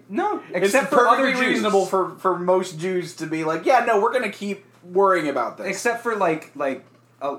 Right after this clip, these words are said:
Speaker 1: a lot of, like, the, the leftist Jews that I talk
Speaker 2: Really?
Speaker 1: to. Yeah, there's... It's a weird thing going on amongst, like, far left Jews who love to talk about how the Holocaust wasn't that big of a deal.
Speaker 2: That's weird.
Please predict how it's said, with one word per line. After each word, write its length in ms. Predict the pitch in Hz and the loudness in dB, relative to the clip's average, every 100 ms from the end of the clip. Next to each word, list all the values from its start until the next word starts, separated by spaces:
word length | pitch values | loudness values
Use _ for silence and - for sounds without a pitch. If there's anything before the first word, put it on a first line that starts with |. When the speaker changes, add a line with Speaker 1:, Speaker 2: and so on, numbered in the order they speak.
| 135 | -8
Speaker 1:
a 60 | |
lot 220 | 135 131 120 | -4 -4 -4
of, 100 | 117 | -8
like, 220 | 117 - | -12 -10
the, 220 | 117 104 - _ | -10 -12 -16 _
the 160 | 117 107 | -12 -10
leftist 580 | 120 117 - 117 - 110 | -8 -10 -10 -16 -18 -20
Jews 340 | 104 101 92 | -20 -18 -18
that 120 | 104 | -18
I 100 | 95 | -18
talk 120 | 95 107 | -16 -8
Speaker 2:
Really? 200 | 123 - | -8 -8
Speaker 1:
to. 80 | 90 _ | -12 _
Yeah, 400 | 123 131 131 127 | -12 -6 -2 -2
there's... 240 | 127 151 - _ _ _ _ _ | -2 -6 -10 _ _ _ _ _
It's 80 | 202 | -10
a 60 | |
weird 520 | 240 151 143 135 131 | -8 -8 -6 -4 -6
thing 240 | - 127 113 | -8 -10 -10
going 240 | 113 110 | -10 -10
on 200 | 110 107 | -10 -12
amongst, 340 | 104 107 101 - | -14 -16 -16 -18
like, 160 | 107 | -18
far 400 | - - 117 113 | -14 -8 -6 -6
left 280 | 107 104 110 | -8 -12 -16
Jews 400 | 104 107 104 - | -16 -16 -16 -16
who 120 | 117 104 | -20 -14
love 200 | 113 113 | -12 -12
to 80 | - | -14
talk 240 | 117 104 - | -16 -16 -16
about 160 | 104 | -20
how 60 | 101 | -18
the 100 | 98 | -18
Holocaust 500 | 98 98 98 90 98 | -18 -18 -20 -20 -20
wasn't 220 | 95 95 | -20 -20
that 160 | 92 92 | -20 -20
big 140 | 92 | -20
of 100 | 92 | -20
a 40 | |
deal. 380 | 95 90 90 90 _ _ _ _ _ _ _ _ _ - _ _ - | -20 -20 -20 -20 _ _ _ _ _ _ _ _ _ -20 _ _ -20
Speaker 2:
That's 140 | - | -16
weird. 440 | 220 262 214 120 | -6 -4 -2 -2